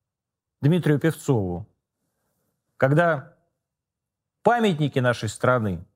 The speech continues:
стоят в руинах. Мне нечего здесь сказать. Я не могу сказать, что я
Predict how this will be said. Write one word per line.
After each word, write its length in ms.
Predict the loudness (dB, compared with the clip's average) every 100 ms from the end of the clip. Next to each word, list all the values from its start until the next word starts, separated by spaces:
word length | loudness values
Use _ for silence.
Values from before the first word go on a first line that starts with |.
| _ _ _ _ _
стоят 440 | -16 -2 0 0 0
в 60 |
руинах. 640 | 0 2 0 -2 -6 -10 _ _ _ _ _ _ _ _ _ _ _ _ _ _ _ _ _ _ _ _ _ _ _ _ _ _ _ _ _ _ _ _ _ _ _ _ _ _ _ _
Мне 200 | 0 2 2
нечего 220 | 0 0
здесь 240 | 2 0
сказать. 560 | 0 0 2 0 -2 -2
Я 320 | 0 2 -2 -8 -12 -16 -20 -20 -20 -20 _ _ _ _ _ _ _ _ _ _ _ _ -4
не 160 | 0 2
могу 200 | 2 0
сказать, 260 | 0 0
что 160 | -2 0
я 340 | 2 0 -4